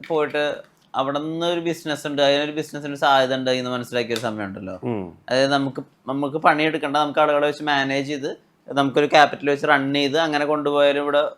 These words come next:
Speaker 1: വ-, ഫീസിബിൾ ആണെന്ന് തോന്നിയൊരു കാര്യം ഉണ്ടാവില്ല. ആ ഐഡിയ സ്ട്രൈക്ക് ആവുന്ന എപ്പോഴാ?
Speaker 2: ബ്രോ, എന്റെ ഫസ്റ്റ് ബിസിനസ് ശ്രീലങ്കയിൽ നിന്നാ.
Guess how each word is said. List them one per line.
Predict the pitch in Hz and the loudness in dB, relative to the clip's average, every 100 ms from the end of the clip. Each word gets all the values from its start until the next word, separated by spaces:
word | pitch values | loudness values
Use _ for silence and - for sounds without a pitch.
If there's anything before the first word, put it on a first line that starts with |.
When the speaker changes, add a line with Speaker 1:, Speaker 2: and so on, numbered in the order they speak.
| 139 | -8
Speaker 1:
വ-, | 139 151 151 - 117 | -4 0 0 0 -6
ഫീസിബിൾ | 170 156 165 160 | -4 -2 -2 4
ആണെന്ന് | 160 151 151 151 | 4 4 0 0
തോന്നിയൊരു | 147 139 135 | 0 0 2
കാര്യം | 123 110 | 2 2
ഉണ്ടാവില്ല. | 104 101 107 | -2 0 4
ആ | 156 | 4
ഐഡിയ | 185 160 | 4 2
സ്ട്രൈക്ക് | 151 143 131 120 | -2 -4 -2 -2
ആവുന്ന | 110 107 | -4 -8
എപ്പോഴാ? | 101 90 92 _ - | -16 -14 -16 _ -4
Speaker 2:
ബ്രോ, | 117 139 | 6 6
എന്റെ | 147 131 143 | 6 2 2
ഫസ്റ്റ് | 151 139 160 | 2 2 -2
ബിസിനസ് | 147 147 127 135 | -2 -2 -4 -4
ശ്രീലങ്കയിൽ | 123 110 110 | 0 0 0
നിന്നാ. | 110 | -2